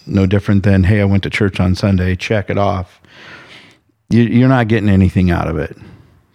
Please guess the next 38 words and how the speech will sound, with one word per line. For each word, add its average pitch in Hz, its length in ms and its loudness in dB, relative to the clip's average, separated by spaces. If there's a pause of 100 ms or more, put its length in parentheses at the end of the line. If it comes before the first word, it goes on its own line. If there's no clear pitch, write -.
Can 104 180 -2
God 104 200 -2
still 110 200 -2
talk 113 280 -2
to 139 80 0
you? 139 120 0
Sure 160 220 -2
he 95 100 -2
can. - 340 -8 (800)
It's, - 320 -4 (920)
it's - 260 -4
making 135 400 0
that 113 220 2
effort 107 340 0
to 107 100 -2
read 98 280 2
it 101 180 0
because 98 300 -2
you 95 80 0
wanna 95 240 2
hear 95 200 2
from 92 180 0
him. 92 340 -2 (800)
Reading 113 320 2
it 107 120 0
because 101 380 0
you 98 100 2
want 98 280 2
to 95 160 0
get 98 260 -2
something 98 480 -2
from 95 300 2
what's 95 260 -2
in 95 160 2
that 92 380 -2 (320)
living 101 400 0
word, 110 280 -2
as, 85 220 -8